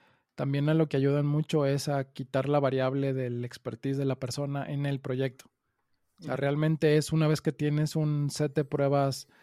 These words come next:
Speaker 1: semiautomático donde alguien nada más tiene que conectar, poner y s-, y jalar una palanca, apretar tres botones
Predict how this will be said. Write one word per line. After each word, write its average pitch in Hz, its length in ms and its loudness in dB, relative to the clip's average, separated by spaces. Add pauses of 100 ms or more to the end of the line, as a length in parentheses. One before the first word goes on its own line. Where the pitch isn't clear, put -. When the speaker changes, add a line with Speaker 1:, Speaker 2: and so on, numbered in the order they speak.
(300)
Speaker 1:
semiautomático 156 1120 2
donde 135 260 0
alguien 143 220 0
nada 143 160 0
más 147 160 0
tiene 151 240 0
que 156 100 -4
conectar, 139 640 -2
poner 139 560 0
y 131 100 -2
s-, - 220 -12
y 131 240 -6
jalar 135 300 -2
una 143 180 0
palanca, 131 360 -2
apretar 127 420 -6
tres 135 240 -2
botones 151 540 0